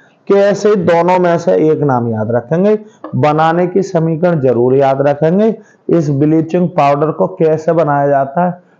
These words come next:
बुझे हुए चूने की क्लोरीन गैस से अपक्रिया द्वारा प्राप्त किया जाता है। सीएओएच का होल ट्वाइस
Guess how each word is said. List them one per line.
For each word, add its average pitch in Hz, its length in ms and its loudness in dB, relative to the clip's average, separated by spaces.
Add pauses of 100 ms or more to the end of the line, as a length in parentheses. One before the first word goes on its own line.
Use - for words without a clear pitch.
(140)
बुझे 135 400 0
हुए 156 420 0
चूने 131 580 -2
की 247 540 0 (420)
क्लोरीन 147 580 2
गैस 127 360 -2
से - 120 0
अपक्रिया 131 480 -2
द्वारा 120 340 -2
प्राप्त 120 480 -2
किया 190 520 0 (260)
जाता 135 380 0
है। 190 200 2
सीएओएच 175 840 0
का - 140 -2
होल 127 340 0
ट्वाइस 202 400 0